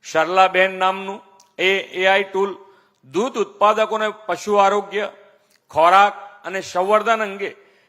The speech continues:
માર્ગદર્શનની સાથે સરકારી યોજનાઓ અને સબસિડી વિશે પણ માહિતી પૂરી પાડશે.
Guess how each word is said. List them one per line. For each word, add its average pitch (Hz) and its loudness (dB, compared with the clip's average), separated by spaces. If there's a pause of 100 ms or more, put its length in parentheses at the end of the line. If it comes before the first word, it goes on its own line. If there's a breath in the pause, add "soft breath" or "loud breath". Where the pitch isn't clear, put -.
(120)
માર્ગદર્શનની 214 -2
સાથે 180 -4
સરકારી 196 -2
યોજનાઓ 180 -2
અને 214 -4
સબસિડી 202 -6
વિશે 185 -10
પણ 196 -6
માહિતી 170 -6
પૂરી 160 -12
પાડશે. 131 -10